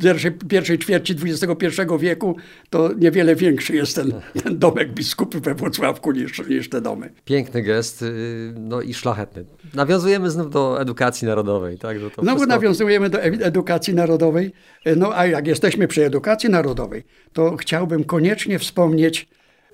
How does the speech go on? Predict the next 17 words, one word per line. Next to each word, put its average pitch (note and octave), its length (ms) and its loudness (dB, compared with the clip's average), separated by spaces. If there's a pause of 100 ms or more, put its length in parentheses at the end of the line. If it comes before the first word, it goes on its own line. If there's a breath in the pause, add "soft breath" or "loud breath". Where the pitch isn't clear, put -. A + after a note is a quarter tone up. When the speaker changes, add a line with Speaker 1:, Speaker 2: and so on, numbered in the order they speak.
(140)
Speaker 1:
jednego G3+ 460 0
z, - 140 -4
e, F#3+ 380 0
najbardziej A#3 460 -4
zasłużonych E3+ 640 0
chyba F3+ 240 -2
nauczycieli D#3+ 680 2
w C#3+ 60 -4
rejonie D#3+ 360 2
Goszczanowa. B2 580 -6 (520)
Myślę A3+ 420 0
o F3+ 320 -2
Janie F#3 360 0
Majdańskim, D#3+ 840 -4 (520 soft breath)
bratanku G3 640 -2
arcybiskupa E3 800 -4
Kazimierza, E3+ 640 0